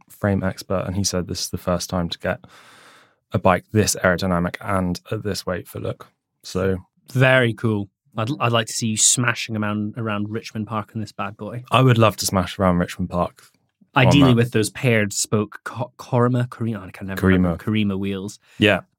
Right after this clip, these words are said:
Speaker 1: I think those, the wheels on that Look that I saw, they're the new Korima M C C Evo wheels, which also launched at the show. And who would have guessed it? They're lightweight,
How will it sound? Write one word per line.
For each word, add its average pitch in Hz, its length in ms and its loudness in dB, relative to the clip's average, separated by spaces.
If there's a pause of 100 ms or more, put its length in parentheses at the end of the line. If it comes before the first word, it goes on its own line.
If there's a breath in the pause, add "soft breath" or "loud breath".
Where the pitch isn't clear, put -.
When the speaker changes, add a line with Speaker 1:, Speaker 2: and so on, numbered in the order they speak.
Speaker 1:
I 110 60 2
think 117 260 4 (280)
those, 110 260 4
the - 100 2
wheels 107 280 6
on 95 120 6
that 95 160 4
Look 95 260 0
that 98 100 -2
I 92 100 4
saw, 90 380 2 (200)
they're 90 160 4
the 90 120 -2
new 90 220 4
Korima 90 560 2
M 92 140 0
C 90 220 -2
C 87 440 -2
Evo 87 220 -2
wheels, 87 420 -4
which 117 200 -2
also 87 260 0
launched 87 360 -4
at - 40 -8
the - 80 -6
show. - 240 -2 (600 loud breath)
And 110 340 4 (1080)
who 107 100 2
would 98 80 4
have 92 80 -6
guessed - 260 0
it? - 160 -2 (200)
They're 92 120 2
lightweight, 90 400 2